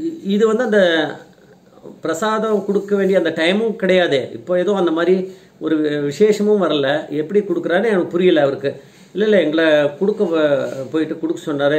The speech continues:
அவர் தான் சொன்னாரு, 'உங்க மன்னார்குடி சீனிவாச ஐயங்கார் நீங்க தான், நீங்க தான், உங்களுக்கு தான்.' ஆமாம்மான்னு வாங்கிட்டாரு. அவளை உபச்சாரம் பண்ணி அவளை அனுப்பிச்சு விட்டா வந்தா. இதுலேருந்து என்னன்னா, ரெண்டு பேர் வந்து எலியும் பூணுமா, பூனையுமா இருந்தவளை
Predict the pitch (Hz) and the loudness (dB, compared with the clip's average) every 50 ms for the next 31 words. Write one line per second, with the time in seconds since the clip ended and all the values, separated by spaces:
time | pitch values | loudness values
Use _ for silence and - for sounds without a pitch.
0 | 143 131 123 127 131 147 165 185 180 - 170 156 151 151 156 180 196 180 160 151 | 0 0 0 -2 -2 -2 0 -2 -2 -2 -2 -2 0 2 2 2 2 0 -2 -2
1 | 139 131 131 139 151 160 156 135 143 151 151 147 - 170 165 165 156 - 160 147 | -4 -4 -2 0 0 0 0 -2 -2 -4 -4 -4 -4 -4 -2 -2 -2 -2 -2 -4
2 | 143 139 143 135 131 139 143 151 151 170 185 190 165 143 135 135 127 123 127 139 | -2 -2 -2 -2 -2 -2 -2 -2 -2 0 0 0 0 0 0 -2 -2 -2 -2 -4
3 | 139 127 127 120 107 - - - - - - - - 175 196 208 196 180 180 185 | -4 -4 -6 -8 -8 -10 -16 -20 -20 -20 -20 -12 -8 -4 -2 0 0 0 0 0
4 | 180 170 175 175 170 151 175 185 220 226 202 190 175 165 151 143 135 147 151 143 | 0 2 2 2 2 0 0 -2 0 0 0 0 2 2 0 0 0 0 0 0
5 | - 151 135 127 120 123 131 156 180 180 165 143 127 127 131 - 131 117 104 135 | 0 -2 -4 -4 -6 -8 -8 -6 -6 -6 -6 -6 -6 -8 -8 -10 -12 -12 -10 -10
6 | 143 143 127 120 107 113 - - - - - - _ _ - 135 147 143 156 185 | -8 -8 -8 -8 -8 -8 -10 -12 -16 -20 -20 -20 _ _ -8 -6 -2 0 0 0
7 | 202 190 202 185 165 180 180 175 175 180 180 160 151 151 151 135 - 143 143 151 | 2 4 2 4 4 2 2 4 4 2 2 2 0 0 -2 -4 -2 -2 -2 0
8 | 147 143 139 - - - 180 190 208 208 202 190 180 165 165 190 185 170 160 165 | 0 -2 -4 -4 -6 -2 0 2 4 4 4 2 0 0 0 2 2 4 4 4
9 | 180 202 208 196 190 - 185 180 170 170 165 165 160 160 - 175 175 180 175 170 | 4 4 4 4 2 0 0 0 0 0 0 -2 -2 -2 -2 -2 0 2 2 2
10 | 160 156 147 147 147 165 185 | 2 2 0 0 0 0 0